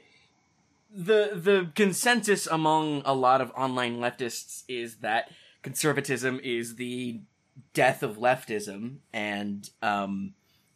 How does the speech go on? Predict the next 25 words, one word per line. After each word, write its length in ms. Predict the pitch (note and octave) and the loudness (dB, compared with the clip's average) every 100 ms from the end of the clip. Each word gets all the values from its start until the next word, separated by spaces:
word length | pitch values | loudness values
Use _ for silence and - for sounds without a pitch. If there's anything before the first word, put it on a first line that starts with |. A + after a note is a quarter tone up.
| A2+ | -10
we 100 | A#2 | -6
should 220 | - G#2+ | -6 -6
stop 260 | - G#2+ - | 0 0 0
focusing 440 | A2 G#2+ - G#2+ | -4 -4 -6 -6
on 160 | G#2+ A2 | -4 -6
liberals 420 | G#2+ G#2 G#2+ G#2 | -6 -6 -8 -8
because 540 | G#2+ G#2 G2+ G2 - - _ _ _ _ _ _ | -10 -6 -6 -6 -10 -20 _ _ _ _ _ _
we 140 | C3 | -4
can 220 | C3+ C3+ C3+ | 0 0 0
nitpick 340 | C3+ C#3+ - | -2 -4 -4
the 100 | A#2+ | -4
libs 420 | A#2 A#2+ G2+ - - | -2 -2 -4 -12 0
out 360 | A#2 A#2 A#2 - | 4 4 2 -2
of 160 | A#2 | 0
our 200 | A2+ G#2 | 2 0
circles 640 | G#2 C3+ B2 G#2+ G#2+ G#2 - _ _ _ | -2 -4 -4 -4 -6 -8 -12 _ _ _
once 360 | A2+ A2 A2+ G#2 | -8 -4 -4 -4
we've 200 | A2+ G2+ | -6 -4
defeated 520 | A2 - G#2 G#2 G2+ | -6 -6 -6 -6 -6
the 100 | G#2+ | -8
bigger 320 | G#2 G#2 A2+ D3 | -6 -6 -6 -4
evil. 360 | F3+ C#3 - - _ - - _ _ - | -2 -4 -6 -16 _ -12 -12 _ _ -4
Um, 520 | C3 A#2+ A2+ A2 G#2 - _ _ _ _ _ _ _ _ _ | 2 2 2 0 -4 -8 _ _ _ _ _ _ _ _ _
and 220 | - A2 | -18 -14
my 1000 | G#2+ G#2+ A#2 C#3 A#3 C4 G3 C#3+ A#2 G#2+ | -14 -10 -4 2 6 8 6 2 -2 -6